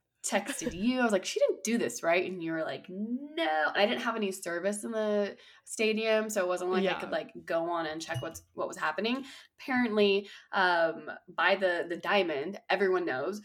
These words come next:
Speaker 1: she was singing.
Speaker 2: <laughs>
Speaker 1: Even people who aren't Swifties, my father-in-law asked me about it, knows about it. She was singing, you know,
Speaker 2: <laughs>
Speaker 1: bending down. People were at the barricade, just kinda, like, jumping up, taking pictures. And a security guard there, like,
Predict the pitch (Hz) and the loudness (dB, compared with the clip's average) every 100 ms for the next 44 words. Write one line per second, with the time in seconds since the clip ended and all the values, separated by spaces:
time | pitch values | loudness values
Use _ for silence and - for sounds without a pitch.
0 | - - 208 185 - 190 165 214 165 196 | -14 -6 -2 0 2 2 4 0 0 -2
1 | - 233 254 240 240 226 220 180 170 - | -2 -2 0 2 0 0 2 2 0 -4
2 | 165 165 165 180 190 - 202 196 170 165 | -8 -4 -2 -2 -2 6 6 8 4 2
3 | 156 143 160 - 160 151 127 131 170 - | 0 0 -2 -6 -6 0 2 4 2 0
4 | - - - 202 - 165 381 - 302 - | -4 -18 -2 4 6 6 4 6 6 6
5 | - - 247 208 208 226 220 214 208 202 | 6 4 0 0 0 -2 0 2 4 4
6 | 185 175 - 453 202 202 196 185 185 185 | 4 2 -2 0 2 2 4 4 4 0
7 | - 190 190 185 185 180 - 180 180 180 | -2 -2 0 2 2 0 0 2 2 2
8 | 185 180 175 - 196 175 - 202 190 190 | 0 0 -4 -6 -4 -4 0 0 0 -2
9 | 185 185 180 196 196 190 185 - 180 175 | 2 2 0 -4 -10 -10 -8 -2 0 0
10 | 175 - - _ - 214 208 - - 339 | -4 -20 -20 _ -2 -2 -2 -10 -4 -2
11 | 320 233 180 180 170 170 180 170 | 0 0 0 -2 -2 0 2 -2